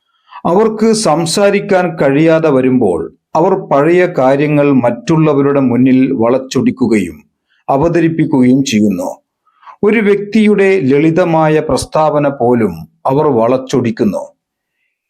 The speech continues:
ഇതിൽ ഭൂരിഭാഗവും നുണകളായിരിക്കും. അത്തരക്കാരെ ഒരിക്കലും വിശ്വാസയോഗ്യരായി കണക്കാക്കരുത്. നിങ്ങളുടെ ജീവിതത്തിലെ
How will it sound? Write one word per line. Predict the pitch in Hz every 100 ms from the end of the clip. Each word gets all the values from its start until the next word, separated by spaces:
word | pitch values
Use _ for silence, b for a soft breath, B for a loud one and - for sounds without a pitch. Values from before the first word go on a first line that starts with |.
| -
ഇതിൽ | 202 240
ഭൂരിഭാഗവും | 202 135 156 180 196 170 170 151 147 139 127 151
നുണകളായിരിക്കും. | 131 131 147 151 123 110 104 - 82 _ _ _ _ -
അത്തരക്കാരെ | 165 160 - 214 208 208 185 180 175
ഒരിക്കലും | 185 131 131 143 180 160 156 156 123
വിശ്വാസയോഗ്യരായി | 123 - 165 165 165 151 135 135 156 139 135 131
കണക്കാക്കരുത്. | 127 120 120 - 120 120 104 90 85 - _ _ _ B B B B B
നിങ്ങളുടെ | 175 202 220 208 196 190
ജീവിതത്തിലെ | - 123 147 170 170 165 170 165